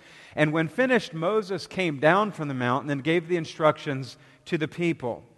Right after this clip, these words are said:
And the actual building of the tabernacle came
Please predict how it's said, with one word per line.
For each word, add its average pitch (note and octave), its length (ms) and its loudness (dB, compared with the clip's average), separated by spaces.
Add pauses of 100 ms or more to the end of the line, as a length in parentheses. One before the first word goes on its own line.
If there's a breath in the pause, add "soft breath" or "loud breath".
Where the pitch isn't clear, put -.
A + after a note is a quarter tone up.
(380 soft breath)
And A#2+ 120 -2
the A#2+ 80 0
actual D#3+ 460 6
building E3 400 0
of E3+ 140 -8
the E3+ 80 -6
tabernacle A#2+ 760 0
came D#3+ 440 0